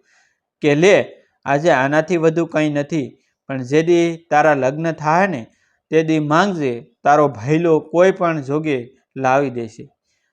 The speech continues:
ભાઈ બહેન બંનેની આંખોના ખૂણે આંસુની એકાદ બૂંદ ઉપસી આવી. જીવન વહાણે પહોંચ્યો, એટલામાં બાકી ખલાસી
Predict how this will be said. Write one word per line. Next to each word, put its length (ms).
ભાઈ 260
બહેન 500
બંનેની 400
આંખોના 520
ખૂણે 560
આંસુની 600
એકાદ 380
બૂંદ 280
ઉપસી 400
આવી. 260
જીવન 380
વહાણે 640
પહોંચ્યો, 540
એટલામાં 840
બાકી 360
ખલાસી 640